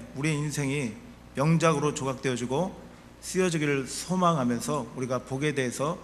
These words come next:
말씀을 전하도록 하겠습니다. 사람은 누구나 성공하기를 원하고 정상에 오르기를 원합니다. 그러나 성공자는, 승리자는 승리자의 윤리가 있습니다. 복 있는 사람도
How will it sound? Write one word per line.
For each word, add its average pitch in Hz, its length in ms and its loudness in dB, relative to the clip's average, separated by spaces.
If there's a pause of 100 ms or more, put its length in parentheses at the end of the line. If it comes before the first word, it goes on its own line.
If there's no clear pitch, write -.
(200)
말씀을 123 420 -4
전하도록 120 400 -6
하겠습니다. 117 600 -6 (340)
사람은 180 320 2
누구나 143 560 0
성공하기를 185 640 2
원하고 123 520 0 (420)
정상에 156 540 0
오르기를 127 520 -2
원합니다. 113 480 -4 (380)
그러나 147 260 4
성공자는, 165 640 2 (400)
승리자는 151 720 2 (300)
승리자의 185 840 4 (280)
윤리가 143 360 0
있습니다. 110 420 -6 (440)
복 147 160 0
있는 180 240 2
사람도 156 520 2